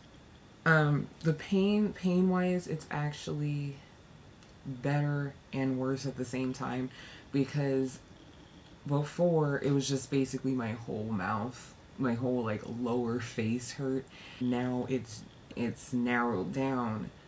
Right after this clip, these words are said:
to just the corners, which is a good thing because obviously I'm not in as much pain, but at the same time it's a bad thing 'cause it's like the pain, it seems like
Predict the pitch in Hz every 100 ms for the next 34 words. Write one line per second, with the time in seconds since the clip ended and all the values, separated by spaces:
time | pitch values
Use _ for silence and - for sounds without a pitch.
0 | - - - 127 117 117 110 107 - -
1 | 143 - - - 117 - - - - -
2 | 156 85 - - - - - - - -
3 | - - - - - 127 139 139 127 127
4 | 147 247 214 175 160 165 190 156 147 156
5 | 135 135 143 135 131 131 131 127 - 135
6 | 117 123 123 120 120 117 127 131 156 147
7 | - 139 123 123 123 - - - - 117
8 | 113 143 135 127 127 120 - 135 131 -
9 | 135 127 135 131 127 110 117 120 120 127
10 | 120 120 120 123 117 120 113 - 131 127
11 | 127 127 117 - - - - - - -
12 | - 147 143 - 156 143 139 139 135 131
13 | 120